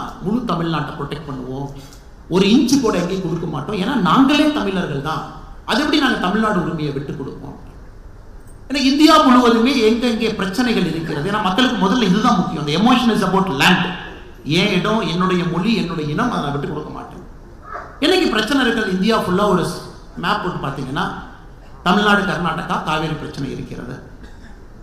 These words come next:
பஞ்சாப், ஹரியானா சட்லஜ் யமுனா லிங்க் கேனல் இருக்கு,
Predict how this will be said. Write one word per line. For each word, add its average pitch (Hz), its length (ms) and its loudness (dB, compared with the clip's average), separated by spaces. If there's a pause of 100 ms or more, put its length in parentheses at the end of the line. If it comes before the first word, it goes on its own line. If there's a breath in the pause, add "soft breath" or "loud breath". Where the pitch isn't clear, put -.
(340)
பஞ்சாப், 214 540 4
ஹரியானா 175 460 0 (440)
சட்லஜ் 180 420 -2
யமுனா 160 320 0
லிங்க் 147 300 0
கேனல் 143 280 -4
இருக்கு, 135 300 -12